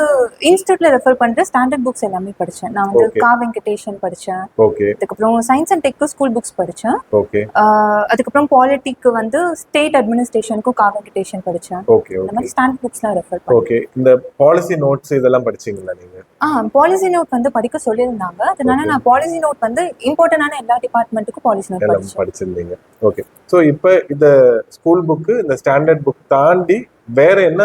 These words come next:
Speaker 2: உங்களுக்கு படிக்க இந்த எக்ஸாம்ஸ் எல்லாம் தோணுச்சுங்க? இப்ப என்னன்னா, இந்த எக்ஸாம்ல இது எல்லார் கையிலுமே கிடைக்குது, ஆனா அவங்களால சக்சஸ் ஆக முடியல. So, ஆனா நீங்க இதுல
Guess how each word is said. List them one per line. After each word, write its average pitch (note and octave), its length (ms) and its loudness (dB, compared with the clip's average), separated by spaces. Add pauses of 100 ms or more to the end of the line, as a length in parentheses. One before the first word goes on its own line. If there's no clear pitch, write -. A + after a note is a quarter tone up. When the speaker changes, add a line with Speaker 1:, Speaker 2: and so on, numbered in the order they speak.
Speaker 2:
உங்களுக்கு C#3 300 -4
படிக்க C3+ 260 0
இந்த C#3 180 -2
எக்ஸாம்ஸ் D#3 400 0
எல்லாம் B2 260 -2
தோணுச்சுங்க? G#2+ 440 -8 (360)
இப்ப - 200 2
என்னன்னா, F3+ 400 4
இந்த D3 180 0
எக்ஸாம்ல E3+ 400 0
இது D3 140 -6
எல்லார் D#3+ 260 2 (140)
கையிலுமே F3 460 2
கிடைக்குது, B2 420 0 (400)
ஆனா F3+ 120 2
அவங்களால D#3+ 420 4
சக்சஸ் D#3+ 360 -4
ஆக C#3 220 4
முடியல. A2 300 -2 (100)
So, D3+ 160 0
ஆனா E3 160 2
நீங்க E3+ 300 0
இதுல D3 280 2